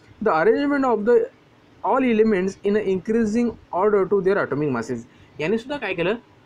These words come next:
जे atomic masses आहेत त्यांना increasing ऑर्डरनं जे element आहेत त्यांचं ॲटॉमिक मासेस आहेत त्यांना increasing ऑर्डरनं काय केलं, Orange केलं. "It started with their lightest element hydrogen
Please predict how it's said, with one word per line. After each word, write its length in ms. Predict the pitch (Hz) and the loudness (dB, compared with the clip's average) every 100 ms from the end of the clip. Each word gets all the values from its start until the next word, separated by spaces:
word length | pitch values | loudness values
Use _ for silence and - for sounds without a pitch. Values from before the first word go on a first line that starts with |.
| - | -4
जे 140 | 180 220 | -2 0
atomic 420 | 202 156 214 233 | -2 -2 -2 -2
masses 360 | 220 156 151 190 | -2 -4 -4 -4
आहेत 120 | 190 | -4
त्यांना 180 | 190 196 196 | -4 -6 -4
increasing 460 | 185 196 214 233 | -4 -2 0 0
ऑर्डरनं 420 | 220 170 160 160 214 - | -2 -2 -2 -2 -4 -6
जे 60 | 165 | -6
element 420 | 165 175 208 208 | -2 0 0 0
आहेत 100 | 147 - | -4 -6
त्यांचं 540 | 143 - 165 165 165 - _ - | -10 -6 -4 -4 -6 -10 _ -12
ॲटॉमिक 360 | - 135 202 180 | -10 -2 -2 0
मासेस 240 | 175 175 | -4 -2
आहेत 140 | 165 156 | -2 -2
त्यांना 520 | - _ - 208 202 | -8 _ -8 -6 -4
increasing 420 | 196 226 226 254 | -4 -2 0 -2
ऑर्डरनं 360 | 175 170 185 202 | -2 -2 -2 -2
काय 160 | 160 | -2
केलं, 240 | 120 160 277 - _ - | -2 -2 -2 -6 _ -6
Orange 340 | 180 180 180 | 0 0 0
केलं. 220 | 160 156 165 - _ _ _ - - _ _ _ _ - - - - - - _ _ _ - | 0 0 0 -6 _ _ _ -20 -20 _ _ _ _ -20 -20 -20 -20 -20 -20 _ _ _ -6
"It 80 | 269 | -2
started 500 | 285 - 214 220 277 | 0 2 0 2 0
with 200 | 254 247 | 2 0
their 260 | 208 254 254 - - _ _ _ _ _ _ _ | 2 2 2 -2 -8 _ _ _ _ _ _ _
lightest 640 | 185 180 190 208 277 - 196 | -2 2 2 0 -2 -4 2
element 340 | 220 226 208 | 4 4 2
hydrogen 840 | 220 - - 220 226 254 208 208 | -2 -10 -4 -2 0 0 4 2